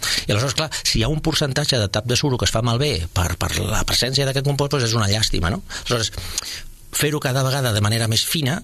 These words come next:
doncs, eh, té les seves avantatges. I també per poder continuar subministrant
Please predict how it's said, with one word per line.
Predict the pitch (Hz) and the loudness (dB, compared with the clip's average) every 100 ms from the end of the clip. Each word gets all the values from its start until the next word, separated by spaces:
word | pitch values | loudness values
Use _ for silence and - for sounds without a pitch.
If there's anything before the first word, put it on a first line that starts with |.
| - - | -10 -6
doncs, | 107 95 92 - - | 0 0 0 -2 -2
eh, | 104 95 90 - - - - | -2 0 0 0 -4 -8 -4
té | 113 | -2
les | 101 | 0
seves | - 98 | 0 0
avantatges. | 95 85 127 - - - - | 0 0 -2 -2 -2 -4 -4
I | - 107 | -2 0
també | 101 98 - - - - | 2 0 -2 -12 -20 -8
per | 139 - - - - - - - | -6 -6 -12 -16 -16 -20 -20 -6
poder | - 113 117 | 0 0 0
continuar | 117 123 113 113 120 | 0 2 2 0 0
subministrant | 147 127 123 - 127 120 | 2 2 2 0 0 -2